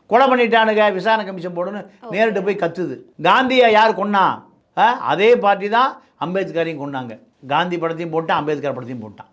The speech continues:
Speaker 1: பெரியாரை மட்டும் போடவே மாட்டான் எந்த காலத்துலையும். அதனால இப்போ லேட்டஸ்ட் ட்ரெண்ட் என்னன்னா, எந்த கொள்கையை நீ ஒழிக்கணுமோ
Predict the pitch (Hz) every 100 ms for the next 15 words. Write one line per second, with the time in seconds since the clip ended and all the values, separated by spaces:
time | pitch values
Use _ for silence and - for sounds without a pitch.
0 | _ 156 214 240 233 220 240 196 196 196
1 | 175 160 151 147 143 123 117 107 - _
2 | - 151 175 170 135 143 160 - _ _
3 | _ 156 147 160 147 139 135 120 107 _
4 | - 175 214 220 226 180 147 180 180 160
5 | 165 165 139 117 143 - _ _ 113 143
6 | 190 202 180 180 165 175 170 151 120 143
7 | 170 170 147 131 131 127